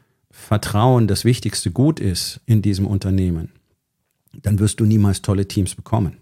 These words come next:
Also du wirst Sachen bekommen, die sehen mutmaßlich aus wie tolle Teams. Die haben aber eine ganz klare Halbwertszeit.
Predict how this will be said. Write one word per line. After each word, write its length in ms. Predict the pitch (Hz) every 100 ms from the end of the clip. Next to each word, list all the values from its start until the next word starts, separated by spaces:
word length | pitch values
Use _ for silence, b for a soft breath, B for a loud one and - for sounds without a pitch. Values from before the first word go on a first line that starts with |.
| _ b b b b b b b
Also 220 | 110 107
du 140 | 101 104
wirst 240 | 110 -
Sachen 340 | 120 107 117 98
bekommen, 420 | 98 110 110 104
die 140 | 85
sehen 420 | 76 110 139 110
mutmaßlich 680 | 98 113 - 92 90 - 95
aus 240 | 147 165 -
wie 60 |
tolle 340 | 101 92 90 90
Teams. 460 | - 87 - - _ _ 98 _ -
Die 280 | 104 113 -
haben 280 | 113 123
aber 380 | 110 104 101 101
eine 360 | 104 98 95 92 _ _ _ 98 90
ganz 520 | 113 113 113 - -
klare 460 | - 104 98 95 90
Halbwertszeit. 880 | 131 - 90 87 - - - -